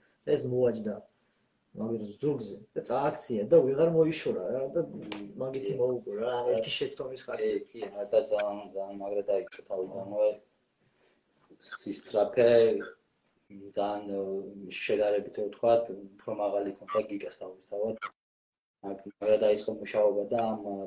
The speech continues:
Speaker 2: პატარა ფეხს აცდენამ, ო, გამოიწვია ის, რომ ჭიდაობაში გამომოცალა ენერგია და მე ამ ჭიდაობამ გადაწყვიტა მთლიანი ჯგუფის ბედი.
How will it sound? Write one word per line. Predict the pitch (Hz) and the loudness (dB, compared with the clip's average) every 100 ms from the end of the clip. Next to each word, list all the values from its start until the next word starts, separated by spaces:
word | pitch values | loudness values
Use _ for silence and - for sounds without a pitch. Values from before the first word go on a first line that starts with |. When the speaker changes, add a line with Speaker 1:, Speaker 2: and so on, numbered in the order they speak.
| 95 | -8
Speaker 2:
პატარა | 107 104 101 | -8 -2 -2
ფეხს | - 104 - | -2 -6 -8
აცდენამ, | 95 95 - - 101 113 117 113 | -10 -12 -14 -14 -6 -2 -2 0
ო, | 104 101 95 | -2 -4 -6
გამოიწვია | 95 104 101 101 98 101 95 | -2 -2 -2 -8 -6 -6 -6
ის, | 92 | -6
რომ | 113 92 92 _ _ _ _ _ _ _ - | -8 -10 -12 _ _ _ _ _ _ _ -12
ჭიდაობაში | 104 104 104 104 107 104 - 107 107 110 | -8 0 4 4 2 -4 -4 -6 -4 -4
გამომოცალა | 110 107 110 110 117 113 110 | -2 0 0 -2 0 0 0
ენერგია | 113 110 120 | -2 0 2
და | 120 131 123 | 4 4 4
მე | 117 110 | 2 0
ამ | 110 | -2
ჭიდაობამ | 107 107 107 120 117 | -2 0 2 2 0
გადაწყვიტა | 107 - - - - 123 120 - _ _ _ _ _ _ | -2 -4 -6 -8 -4 -2 -2 -6 _ _ _ _ _ _
მთლიანი | - 101 98 95 | -6 -4 -4 -8
ჯგუფის | - - 101 113 110 | -14 -16 -8 -6 -6
ბედი. | - 92 92 | -2 -2 -4